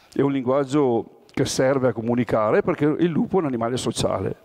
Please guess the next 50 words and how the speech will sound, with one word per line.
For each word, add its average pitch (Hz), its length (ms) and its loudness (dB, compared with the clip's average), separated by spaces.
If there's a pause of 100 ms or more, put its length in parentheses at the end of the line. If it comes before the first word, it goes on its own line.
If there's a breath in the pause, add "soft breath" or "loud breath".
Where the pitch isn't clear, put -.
(880 loud breath)
Vi 120 240 0
faccio 151 280 0
due 147 180 2
esempi 135 420 0
così 131 380 4
ci 139 120 -2
capiamo 120 440 0
bene. 110 260 2
Chi 170 140 0
ha 180 60 4
un 131 100 -2
cane 139 340 0
sa 143 200 -2
che 127 100 -2
spesso 139 480 0
quando 127 240 -2
torna 131 220 0
a 107 40 -2
casa, 120 380 0
magari 110 220 -2
la 151 100 4
sera, 139 260 2
il 135 60 0
cane 135 240 -2
gli 113 340 -2
salta 123 300 0
addosso, 123 460 0
lo 131 120 4
lecca 127 280 0
dappertutto, 135 640 -2
lo 185 100 2
lecca 147 240 2
addirittura 131 340 0
in 117 60 -2
faccia, 110 440 -2
no? 117 140 -2
Chi 110 140 -4
se 104 100 -2
lo 107 80 4
fa 139 140 0
fare 110 320 0
vuol 123 140 2
dire 117 200 2
i 104 40 -2
cani 117 280 -2
ti 113 140 0
leccano 113 240 0
anche 110 100 -4
in 107 80 -2
faccia. 101 480 -4